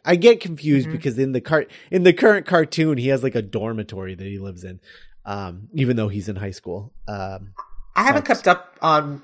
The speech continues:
Speaker 2: any of the, the newer cartoons, so I've real-, I'm really only familiar with the nineties cartoon and then the movies.
Speaker 1: Yeah, yeah.
Speaker 2: And
Speaker 1: I
Speaker 2: in
Speaker 1: think
Speaker 2: the
Speaker 1: that's most
Speaker 2: ni-,
Speaker 1: people. <laughs>
Speaker 2: in the, in the nineties cartoon, he's basically just an adult.
Speaker 1: Right. Right. Exactly.
Speaker 2: Uh,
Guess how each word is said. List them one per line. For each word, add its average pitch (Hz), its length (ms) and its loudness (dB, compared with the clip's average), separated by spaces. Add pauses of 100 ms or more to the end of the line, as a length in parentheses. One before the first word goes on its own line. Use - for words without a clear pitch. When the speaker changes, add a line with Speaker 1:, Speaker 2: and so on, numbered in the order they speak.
Speaker 2:
any 165 240 4
of 147 140 0
the, 139 340 6
the 147 140 -4
newer 151 260 2
cartoons, 139 500 0
so 160 80 4
I've 160 140 2
real-, 214 240 -2
I'm 196 140 0
really 214 180 -2
only 196 160 0
familiar 165 300 -2
with 156 140 -2
the 156 60 -4
nineties 151 380 2
cartoon 147 460 -2
and 135 80 -2
then 131 80 -2
the 120 80 -8
movies. - 720 -4
Speaker 1:
Yeah, 131 360 2 (220)
yeah. 90 280 -12 (280)
Speaker 2:
And 156 140 4
Speaker 1:
I 165 80 10
Speaker 2:
in 170 80 8
Speaker 1:
think 185 100 4
Speaker 2:
the 151 120 8
Speaker 1:
that's 175 60 -2
most 214 200 6
Speaker 2:
ni-, 240 80 -2
Speaker 1:
people. 202 320 -4 (320)
<laughs> - 300 -10
Speaker 2:
in 202 100 2
the, 233 120 4 (120)
in 208 80 2
the 240 80 6
nineties 285 260 6
cartoon, 208 280 2
he's 151 120 0
basically 165 380 2
just 143 240 -4
an 120 60 -8
adult. - 440 -8 (260)
Speaker 1:
Right. 120 280 -2 (720)
Right. 87 280 -10 (180)
Exactly. 92 560 -16 (1400)
Speaker 2:
Uh, 143 240 2